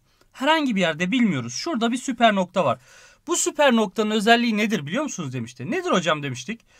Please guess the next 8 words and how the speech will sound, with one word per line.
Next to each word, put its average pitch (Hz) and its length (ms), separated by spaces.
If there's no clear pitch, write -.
Buradan 302 340
bir 285 100
çizgi 247 320
çizip 220 300
süper 277 320
noktaya 214 320
getirdiğiniz 220 580
zaman 170 300